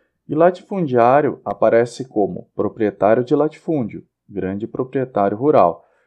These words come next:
ou no adjetivo relativo ao latifúndio, ou ao seu proprietário.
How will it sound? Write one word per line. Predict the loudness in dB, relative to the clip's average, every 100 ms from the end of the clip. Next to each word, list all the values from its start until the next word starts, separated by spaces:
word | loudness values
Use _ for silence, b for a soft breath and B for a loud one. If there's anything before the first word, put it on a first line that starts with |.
| b 0
ou | 2 4
no | 2
adjetivo | -2 -4 -4 -4 -4 -2 -2 -2 -12 _
relativo | -2 -2 0 -2 0
ao | 2
latifúndio, | 0 -2 -18 -10 -6 -6 -6 -10 _ _
ou | 0 4 4 2 -2 0
ao | 0
seu | 0 -6 -4
proprietário. | -2 -4 -2 -4 2 2 2 -4